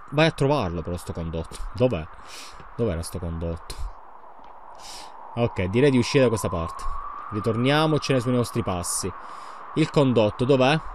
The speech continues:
Qui c'è una cassa. Ho paura ad aprirla però. Qua mi fa jumpscare così a caso.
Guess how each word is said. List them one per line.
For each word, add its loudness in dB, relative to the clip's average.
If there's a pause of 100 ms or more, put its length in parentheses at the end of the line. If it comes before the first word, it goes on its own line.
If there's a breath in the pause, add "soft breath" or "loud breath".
Qui -2
c'è 0
una 4
cassa. 0 (880)
Ho 6
paura 8
ad 8
aprirla 6
però. 0 (760 loud breath)
Qua 6
mi 6
fa 4
jumpscare 4
così 2
a 4
caso. -2